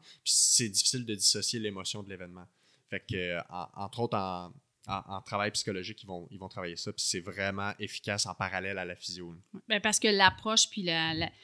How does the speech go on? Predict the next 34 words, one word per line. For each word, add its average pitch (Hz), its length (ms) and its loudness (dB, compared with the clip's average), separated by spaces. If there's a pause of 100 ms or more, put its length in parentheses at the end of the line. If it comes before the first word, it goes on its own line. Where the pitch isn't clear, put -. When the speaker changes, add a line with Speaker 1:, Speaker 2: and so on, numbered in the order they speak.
(160)
Speaker 2:
le 202 120 2
type 196 220 2
de 190 120 2
thérapie 185 580 2
pour 196 160 -6
ces 196 160 4
gens-là 185 420 2
est 180 60 2
très 190 160 -8
précise. 220 880 2
Speaker 1:
Ouais. 113 280 2
Speaker 2:
C'est - 120 6
la 220 120 12
même 226 80 6
chose 285 180 4
pour 208 220 2
moi, 208 220 4
hein. 170 160 8
Tu - 60 -4
sais, 208 60 0
moi, 220 140 0
je, 202 160 2
moi, 208 160 0
je - 100 8
fais, 175 180 4
je, 170 140 8
je - 80 -6
suis - 140 2
pas 196 100 2
psychologue, 208 460 2
donc, 190 100 4
Speaker 1:
Non, 208 160 8
Speaker 2:
euh, 196 40 8
Speaker 1:
exact. 117 320 6